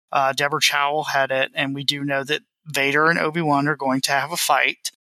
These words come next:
which I'm sure we'll talk about in the discussion, but I am not a fan. And then our last show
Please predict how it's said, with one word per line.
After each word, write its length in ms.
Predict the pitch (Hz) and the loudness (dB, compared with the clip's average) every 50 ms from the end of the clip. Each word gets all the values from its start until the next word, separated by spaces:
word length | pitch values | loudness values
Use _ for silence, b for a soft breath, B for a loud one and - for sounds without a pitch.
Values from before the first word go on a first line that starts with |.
| _ _ | _ _
which 180 | - 165 - - - | -4 -2 -2 -2 -2
I'm 160 | 170 175 185 | -2 -2 0
sure 220 | 180 - - 202 196 | 0 2 2 2 2
we'll 120 | 196 208 | 0 0
talk 260 | - - 160 165 - | 2 2 0 0 2
about 220 | 185 175 165 170 - | 2 0 0 0 0
in 220 | - 170 170 175 | -2 -2 -2 -2
the 60 | 180 | -4
discussion, 600 | 175 180 175 - - 156 139 127 - - 135 139 | -2 -2 -2 0 0 0 0 0 -2 -2 -4 -6
but 160 | 131 135 127 | -6 -6 -4
I 220 | - 139 135 139 139 | -2 0 0 0 0
am 320 | 131 127 120 117 120 120 | 0 -2 -6 -12 -12 -4
not 220 | 123 127 135 143 147 | -2 0 0 0 0
a 40 | |
fan. 520 | - - - - - - - - - 120 120 - - _ | -2 -4 -6 -8 -8 -10 -16 -16 -16 -14 -14 -16 -4 _
And 160 | 185 175 190 | -2 0 2
then 100 | 196 196 | 2 2
our 160 | 190 190 190 | 2 2 0
last 400 | 175 170 185 185 196 226 247 - | 2 2 2 2 4 2 2 2
show 600 | - - - 180 160 151 151 151 160 170 190 220 | 2 2 2 2 0 0 0 -2 -2 -4 -6 -10